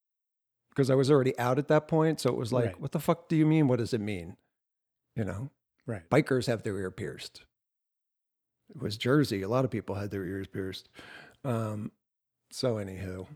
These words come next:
Speaker 1: But anyway, okay, so now that we got the sort of dynamic of the hanky code worked out.
Speaker 2: Okay.
Speaker 1: So,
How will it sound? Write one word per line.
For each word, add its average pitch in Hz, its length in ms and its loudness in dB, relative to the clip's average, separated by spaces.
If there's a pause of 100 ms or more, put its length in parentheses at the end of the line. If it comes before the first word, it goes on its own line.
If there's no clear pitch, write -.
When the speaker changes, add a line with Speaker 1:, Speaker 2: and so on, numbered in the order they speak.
(600)
Speaker 1:
But 165 100 2
anyway, 143 340 2
okay, 151 200 2
so 156 140 -4
now 139 140 0
that 165 120 -2
we 160 80 -2
got 135 260 0
the 110 480 -2
sort 127 220 -6
of 110 160 -10
dynamic 135 400 0
of 123 60 0
the 123 60 -2
hanky 123 260 -2
code 107 300 -4
worked 101 280 -6
out. 92 300 -4 (180)
Speaker 2:
Okay. 113 460 -8 (180)
Speaker 1:
So, 139 560 6